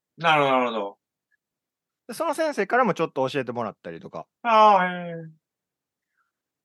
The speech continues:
Speaker 2: で、初めてその、えっと、ギターでこの曲弾きたいってなったのが、もうそれこそ、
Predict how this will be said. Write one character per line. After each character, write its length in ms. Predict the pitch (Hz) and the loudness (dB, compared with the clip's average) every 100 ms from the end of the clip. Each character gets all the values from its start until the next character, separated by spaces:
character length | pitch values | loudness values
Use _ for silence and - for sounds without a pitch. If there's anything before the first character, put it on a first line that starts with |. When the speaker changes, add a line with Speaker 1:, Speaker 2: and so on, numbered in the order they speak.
| _ | _
Speaker 2:
で、 160 | 196 185 | -8 -6
初 280 | 196 220 226 | -4 -4 -4
め 140 | 190 | -4
て 320 | - 113 101 | -4 -6 -6
そ 140 | - 113 | -12 -12
の、 580 | 104 101 92 92 90 _ _ | -10 -10 -12 -14 -20 _ _
え 120 | 107 | -18
っ 40 | 95 _ | -18 _
と、 340 | 101 95 92 139 | -14 -12 -14 -12
ギ 140 | 196 | -4
タ 300 | 196 131 107 | 0 0 0
ー 20 | 98 | -4
で 80 | |
こ 180 | - 208 | -6 -6
の 60 | 220 | -4
曲 160 | 208 | -6
弾 80 | 202 - | -8 -12
き 80 | - | -10
た 120 | 190 | -8
い 40 | 156 | -8
っ 20 | |
て 100 | 135 | -8
な 120 | 120 | -10
っ 40 | |
た 140 | - 127 | -8 -8
の 80 | 107 | -6
が、 260 | 113 101 | -4 -6
も 100 | 98 | -6
う 40 | 131 | -4
そ 120 | 202 | -2
れ 60 | 196 | -2
こ 120 | 190 | -6
そ、 400 | 139 98 85 | -6 -8 -10